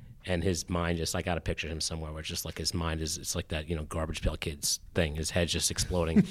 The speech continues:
<laughs> And, um, and then when he brought, he brought in here saying, "This is what I wanna do. I wanna bring Liquid Visuals in." And as, as he mentioned before, that there are a lot of analog ties and craftsmen to the work that we do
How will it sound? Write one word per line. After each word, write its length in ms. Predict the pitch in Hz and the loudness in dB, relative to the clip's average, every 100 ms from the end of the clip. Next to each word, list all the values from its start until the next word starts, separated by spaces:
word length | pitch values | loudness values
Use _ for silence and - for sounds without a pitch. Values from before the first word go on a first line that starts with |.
| 190 - | 2 2
<laughs> 260 | 180 - - | -2 -2 2
And, 360 | 113 110 101 92 95 | 8 8 6 0 0
um, 480 | 98 95 92 87 87 - - - - | 2 2 0 -4 -8 -18 -20 -20 -2
and 140 | 120 113 | 4 6
then 60 | |
when 100 | 110 | 8
he 60 | 110 | 8
brought, 340 | 107 101 101 | 10 12 12
he 80 | 101 | 8
brought 220 | 95 95 | 12 12
in 60 | 110 | 12
here 140 | 123 | 12
saying, 240 | 90 92 87 | 10 6 6
"This 140 | 107 | 6
is 80 | 113 | 8
what 100 | 95 | 8
I 40 | |
wanna 200 | 90 90 | 8 6
do. 140 | 85 85 | 8 6
I 20 | |
wanna 180 | 85 85 | 6 4
bring 240 | 85 82 | 4 4
Liquid 300 | 87 - 80 | 2 2 4
Visuals 480 | 104 101 98 87 82 | 6 6 4 4 4
in." 360 | 87 82 80 - - - | 6 4 2 -4 -12 0
And 80 | 95 | 4
as, 140 | 90 | 4
as 160 | - 90 | 4 4
he 80 | 95 | 6
mentioned 260 | 90 92 | 6 4
before, 280 | 85 - 139 | -2 4 6
that 160 | 110 101 | 6 6
there 140 | 110 | 4
are 120 | 127 | 4
a 60 | 160 | 4
lot 160 | 151 127 | 6 2
of 60 | |
analog 520 | - 95 101 104 98 85 | 2 2 4 6 4 4
ties 500 | - 92 87 82 85 | -2 0 2 0 -2
and 120 | 80 | -6
craftsmen 680 | - 90 98 - 85 78 78 - - - - - - - - | -2 0 0 0 0 -2 -6 -14 -20 -20 -20 -20 -20 -16 0
to 160 | 131 | 4
the 80 | 113 | 6
work 260 | 92 107 - | 8 6 6
that 80 | 82 | -4
we 80 | |
do 340 | 78 78 82 | -2 -2 -2